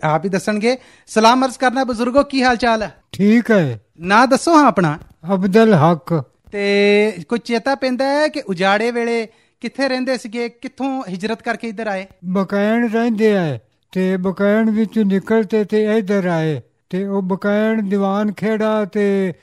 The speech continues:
Speaker 2: ਕੋਇਲ ਖੇੜਾ, ਇਹ ਸਾਡੇ ਪਿੰਡ ਆਏ। ਉੱਥੋਂ ਅਸੀਂ ਉਠੀ ਤੇ ਇੱਧਰ ਪਾਕਿਸਤਾਨ ਵਿੱਚ ਆਏ ਆ।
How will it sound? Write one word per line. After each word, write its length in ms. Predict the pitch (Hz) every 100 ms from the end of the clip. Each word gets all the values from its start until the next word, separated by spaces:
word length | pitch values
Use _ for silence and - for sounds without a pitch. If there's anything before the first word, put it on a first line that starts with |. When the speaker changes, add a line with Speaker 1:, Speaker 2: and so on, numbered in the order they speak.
| _ -
Speaker 2:
ਕੋਇਲ 340 | 208 208 208
ਖੇੜਾ, 540 | - 196 202 208 196 156 _ _ _
ਇਹ 240 | 185 220 208
ਸਾਡੇ 360 | - 190 185 202
ਪਿੰਡ 440 | - 185 196 196
ਆਏ। 320 | 180 160 139 107 _ _ _ _
ਉੱਥੋਂ 440 | 208 220 - 214 202
ਅਸੀਂ 220 | - 202
ਉਠੀ 440 | 175 - 190 202
ਤੇ 320 | - 196 202 196
ਇੱਧਰ 580 | 190 170 185 170 175 151 - _ _
ਪਾਕਿਸਤਾਨ 760 | 170 160 202 185 - 175 175 175
ਵਿੱਚ 300 | 165 156 165
ਆਏ 240 | 147 143
ਆ। 280 | 143 135 120